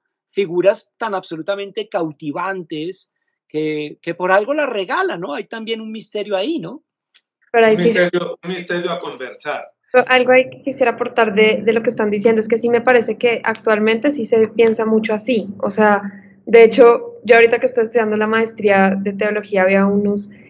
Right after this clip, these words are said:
Speaker 2: que me decían así como, "Uy, qué chévere vivir algo así como los santos, ¿no? Como poder tener ese,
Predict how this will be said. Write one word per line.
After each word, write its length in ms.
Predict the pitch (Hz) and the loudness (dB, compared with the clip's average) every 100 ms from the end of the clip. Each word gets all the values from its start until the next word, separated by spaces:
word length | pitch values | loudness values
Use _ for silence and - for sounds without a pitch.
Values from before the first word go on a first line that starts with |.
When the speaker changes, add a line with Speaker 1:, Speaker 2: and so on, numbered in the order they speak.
| - | 2
Speaker 2:
que 80 | 233 | 6
me 120 | 233 | 8
decían 260 | 226 214 | 6 4
así 160 | 214 269 | 0 -2
como, 160 | 226 226 | 0 0
"Uy, 100 | 226 | 2
qué 160 | 214 | -2
chévere 460 | 202 262 269 277 277 - _ | 4 8 10 10 4 -8 _
vivir 380 | 220 269 254 226 | -6 -2 2 4
algo 160 | 220 233 | 4 2
así 180 | 233 254 | 0 0
como 200 | 262 277 | 2 2
los 160 | 262 | 2
santos, 340 | 254 277 269 214 | 2 -2 -2 -4
¿no? 140 | 254 | -4
Como 240 | 262 233 226 | -2 -4 0
poder 320 | 196 190 196 | 2 2 2
tener 240 | 202 214 | 0 0
ese, 340 | 214 226 226 | 0 0 -2